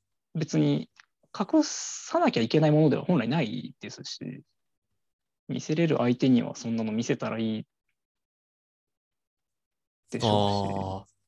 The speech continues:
Speaker 1: まあ、見せれなきゃいけないわけでもないんですけど。
Speaker 2: けど、ご自身の中で黒歴史っ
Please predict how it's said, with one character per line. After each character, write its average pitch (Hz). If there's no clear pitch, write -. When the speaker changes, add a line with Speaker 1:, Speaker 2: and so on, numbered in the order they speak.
Speaker 1:
ま 143
あ、 -
見 135
せ -
れ 254
な 277
き -
ゃ 120
い 113
け -
な 147
い 156
わ 160
け 135
で 113
も 113
な 113
い 110
ん 113
で 120
す -
け -
ど。 135
Speaker 2:
け 175
ど、 117
ご 156
自 160
身 127
の 117
中 110
で 101
黒 139
歴 151
史 -
っ -